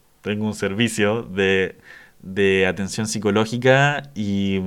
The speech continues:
eh, muy recomendado por, por mis amigos y familiares, y si lo quieres contratar,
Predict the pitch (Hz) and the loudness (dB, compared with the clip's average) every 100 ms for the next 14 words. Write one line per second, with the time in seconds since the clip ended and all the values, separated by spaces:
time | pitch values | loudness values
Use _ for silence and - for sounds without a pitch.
0 | 95 - - 98 95 95 92 92 92 95 | -8 -14 -6 -2 0 0 -2 -4 -4 0
1 | 110 107 104 107 101 107 110 110 104 104 | 2 2 2 2 2 4 6 4 4 6
2 | 101 95 82 98 98 90 95 104 107 107 | 6 4 0 -6 -6 -6 -2 2 2 0
3 | 104 104 107 127 143 143 113 - 104 107 | -2 -2 2 4 4 2 -2 -2 -4 -2
4 | 113 113 117 117 135 170 | -2 -4 -4 0 4 4